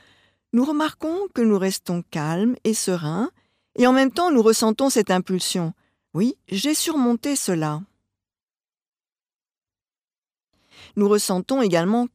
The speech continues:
comment nous l'avons surmonté. Des aspects nous montrant comment nous avons surmonté tout ce complexe, l'ensemble de cette correspondance,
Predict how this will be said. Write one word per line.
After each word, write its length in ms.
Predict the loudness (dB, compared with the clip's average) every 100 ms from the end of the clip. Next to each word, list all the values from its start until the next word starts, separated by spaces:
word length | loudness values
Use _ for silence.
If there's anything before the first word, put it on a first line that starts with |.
| _
comment 480 | -2 -2 0 -2 -4 -4
nous 140 | -2
l'avons 320 | 2 2 0
surmonté. 680 | -4 -4 -2 -2 -4 -6 -10 -12 _ _ _ _ _ -16
Des 320 | -4 -2 0
aspects 500 | -2 -4 -2 2 4
nous 140 | 4
montrant 680 | 0 -2 -4 -6 -2 0 0 -4
comment 420 | -4 -2 0 0 0
nous 200 | 0 -2
avons 280 | -2 -2
surmonté 760 | -4 -4 -2 -2 -4 -4 -2 -2 -4
tout 120 | -8
ce 180 | -6 -4
complexe, 840 | -6 -4 -6 -4 -2 -2 -4 -6 -6 -6 -14 -18 -4
l'ensemble 600 | -2 -2 0 2 4 2
de 100 | 2
cette 260 | -2 -4
correspondance, 960 | -2 -2 -2 -4 -4 0 0 0 -4